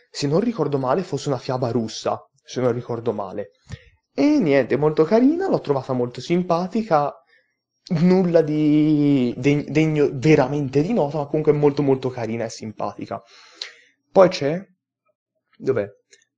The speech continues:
After You're Gone, aspetta. Ah, After You're Gone è bellino.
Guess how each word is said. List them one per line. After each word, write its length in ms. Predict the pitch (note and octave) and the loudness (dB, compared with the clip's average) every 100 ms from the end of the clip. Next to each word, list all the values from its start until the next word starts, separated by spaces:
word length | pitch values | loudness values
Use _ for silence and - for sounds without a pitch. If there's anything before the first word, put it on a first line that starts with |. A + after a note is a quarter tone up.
| _ _ | _ _
After 800 | D#3+ F3 - - F3+ F#3 F#3 F#3 | 0 0 -6 0 2 2 -2 -6
You're 320 | - B2+ A#2+ A#2+ | -6 -4 -4 -4
Gone, 500 | A#2 G2+ A2+ B2 D#3+ | -6 -6 -6 -6 -6
aspetta. 560 | F#3+ - A#2 - - - _ - - | -8 -14 -18 -20 -20 -20 _ -20 -4
Ah, 520 | B3+ D#4+ G4 G4 F#4+ - | 0 0 0 -4 -6 -6
After 300 | A#3 - F3 | -2 0 2
You're 180 | F3+ E3 | 2 0
Gone 240 | F3+ A3 | -2 -2
è 60 | E3+ | -2
bellino. 400 | C#3 A#2 G2+ | -4 -6 -12